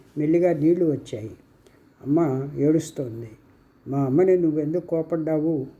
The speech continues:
అని నాన్నని కోపడ్డాను నేను. "అబ్బే, అమ్మ ఏడవటం లేదు, ఉల్లిపాయలు తరుగుతోంది కదా,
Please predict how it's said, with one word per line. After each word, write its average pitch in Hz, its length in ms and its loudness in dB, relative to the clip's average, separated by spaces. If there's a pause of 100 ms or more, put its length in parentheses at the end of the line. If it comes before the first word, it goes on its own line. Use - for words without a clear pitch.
(140)
అని 143 380 2 (440)
నాన్నని 160 460 2
కోపడ్డాను 147 680 -2
నేను. 143 420 -2 (920)
"అబ్బే, 147 520 2 (300)
అమ్మ 156 160 4
ఏడవటం 165 600 2
లేదు, 143 400 0 (340)
ఉల్లిపాయలు 175 460 2
తరుగుతోంది 147 680 -2
కదా, 151 380 -4